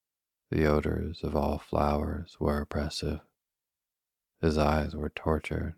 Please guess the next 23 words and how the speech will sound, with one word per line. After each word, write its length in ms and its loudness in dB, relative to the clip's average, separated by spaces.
by 180 -2
even 260 -2
a 80 -2
faint 400 -2
light, 280 -4
and 120 -2
there 140 0
were 140 -2
but 220 -2
peculiar 580 -2
sounds, 640 -4
and 180 0
these 520 -2
from 320 -6
stringed 440 0
instruments, 720 -4
which 160 -8
did 160 -4
not 240 0
inspire 500 0
him 140 -4
with 140 -6
horror. 420 -4